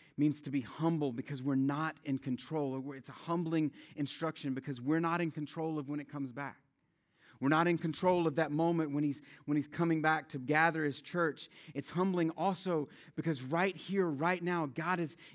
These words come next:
given, he's, he has a purpose for our lives. The fact that he has not come back means that the, and the fact that you have breath in your lungs today means that he has a purpose for your life, as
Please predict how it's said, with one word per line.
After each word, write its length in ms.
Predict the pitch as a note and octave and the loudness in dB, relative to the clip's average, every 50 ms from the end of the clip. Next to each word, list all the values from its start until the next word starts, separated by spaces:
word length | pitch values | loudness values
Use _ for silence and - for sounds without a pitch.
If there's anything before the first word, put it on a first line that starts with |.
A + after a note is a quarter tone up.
| - B2 | -14 -2
given, 420 | A#2 D3+ F#3 F#3+ F#3 F#3+ F3 E3 D#3 - | 4 6 6 6 6 4 0 0 -2 -4
he's, 300 | C3+ C3+ D#3+ C#3+ - - | -6 -6 -6 -6 -6 -8
he 160 | - C3 E3+ F3 | -8 -6 -4 -2
has 200 | E3 F3+ E3 D#3 | 0 -2 -2 -4
a 40 | |
purpose 560 | C#3+ - - - F#3+ G3+ F#3+ F#3+ F#3 E3 - - | -6 -12 -8 -4 -2 -2 0 0 -2 -4 -4 -4
for 320 | - - - E3+ F#3 F3 | -6 -6 -4 -4 -2 -2
our 220 | - D#3 E3 E3 D#3+ | 0 0 0 0 0
lives. 720 | D3+ D3+ E3 F3 E3+ D3+ A#2 A2 - - - - - - _ _ _ _ - - - - - | -2 -2 -2 -2 -4 -4 -6 -10 -12 -12 -12 -12 -12 -14 _ _ _ _ -20 -20 -16 -8 -4
The 80 | D3+ | -4
fact 300 | D3 - G3+ G3 G3 - | 0 4 4 4 4 4
that 120 | A3 G3 D#3 | 2 2 2
he 100 | F3+ G3+ | 4 4
has 180 | G3 E3 D3+ | 4 4 2
not 320 | E3 E3 F3+ F#3+ G3 F#3+ - | 2 2 2 2 2 0 -4
come 180 | F3+ F3+ F3 | -2 -2 0
back 220 | D#3+ D#3+ D#3 D3+ C#3+ | 0 0 0 0 0
means 320 | D3+ E3 E3 E3 D#3 - - - - - - | 0 2 2 2 0 -2 -8 -14 -20 -10 -6
that 160 | D#3 D#3 C3 | -6 -4 -2
the, 140 | D#3+ E3 E3 E3 | -2 -2 0 0
and 200 | D#3+ D#3 D#3+ D#3+ | 0 0 0 0
the 80 | D3+ | -2
fact 240 | - - F#3+ F#3 - | -2 -2 -2 -2 -2
that 100 | F3 D3+ | -6 -6
you 160 | D3+ E3 G3 | -2 0 2
have 260 | F#3 F#3+ F3+ D#3+ D3 | 2 2 2 0 0
breath 240 | C3 F3+ G3 F#3 F#3+ | 0 2 2 2 0
in 120 | G3 F3+ E3+ | 0 0 0
your 120 | E3 D#3+ | 0 0
lungs 320 | D#3 E3 E3+ F3+ F#3 - | 2 0 0 0 -2 -2
today 440 | - - E3 D3 F3 F#3+ F#3+ F#3 F3+ | -4 -6 -4 0 2 2 4 4 2
means 260 | E3+ E3 E3 E3 D3+ | 2 2 0 0 0
that 160 | C3 E3 D3 - - - - - - - | 0 -2 -2 -4 -6 -18 -20 -20 -14 -6
he 220 | - E3 G3 G3 | -2 0 2 2
has 140 | G3+ F#3 D3+ | 2 2 0
a 60 | D#3+ | -2
purpose 540 | - - - - G3+ G#3 G#3 G3 F#3 - - | -6 -6 -4 0 0 0 2 0 -4 -4 -4
for 180 | - - E3+ | -6 -4 -2
your 140 | E3 D#3+ E3 | 0 0 0
life, 340 | D#3+ E3+ F3+ F#3 E3+ D#3+ - | 0 0 0 0 0 0 -2
as 180 | E3 C#3 - | -4 -6 -6